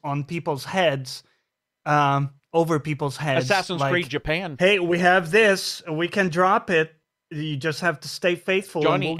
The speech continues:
Speaker 1: drop
Speaker 2: Assassin's
Speaker 1: it."
Speaker 2: Creed Japan, man. I cons-,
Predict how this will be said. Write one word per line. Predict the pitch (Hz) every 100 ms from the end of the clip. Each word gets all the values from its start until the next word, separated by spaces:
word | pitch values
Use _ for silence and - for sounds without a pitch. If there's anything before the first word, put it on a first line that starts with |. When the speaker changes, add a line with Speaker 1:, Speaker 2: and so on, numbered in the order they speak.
| 147
Speaker 1:
drop | 175
Speaker 2:
Assassin's | 165 165 160
Speaker 1:
it." | -
Speaker 2:
Creed | 165 143
Japan, | 135 147 160 120
man. | 104 110 131 _ -
I | 143 151 _
cons-, | - 156 -